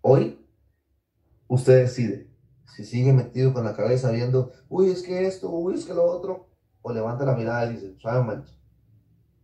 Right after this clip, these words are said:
Aquello se fue,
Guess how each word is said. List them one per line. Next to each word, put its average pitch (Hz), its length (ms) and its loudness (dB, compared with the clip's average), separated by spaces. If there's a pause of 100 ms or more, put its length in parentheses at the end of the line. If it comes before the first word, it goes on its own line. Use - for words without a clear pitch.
(1400)
Aquello - 520 0 (840)
se - 200 -12
fue, - 360 -6